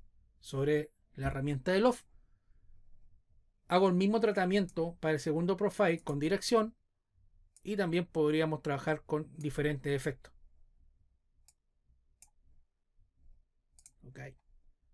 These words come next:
Esta es la herramienta de Loft en su fase más sencilla de trabajar con planos paralelos.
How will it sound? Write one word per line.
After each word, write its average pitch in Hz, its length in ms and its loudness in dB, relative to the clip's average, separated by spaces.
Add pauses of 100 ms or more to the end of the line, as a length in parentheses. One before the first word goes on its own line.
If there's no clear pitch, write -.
(840)
Esta 226 280 0
es 214 60 2
la 190 60 2
herramienta 202 680 0 (440)
de 147 180 0
Loft 240 320 2 (540)
en 160 140 -4
su - 160 -8
fase 202 420 0
más 160 300 -4
sencilla 208 680 -2 (340)
de 156 120 -6
trabajar 151 500 0 (760)
con 135 200 -2
planos 180 280 0
paralelos. 208 580 4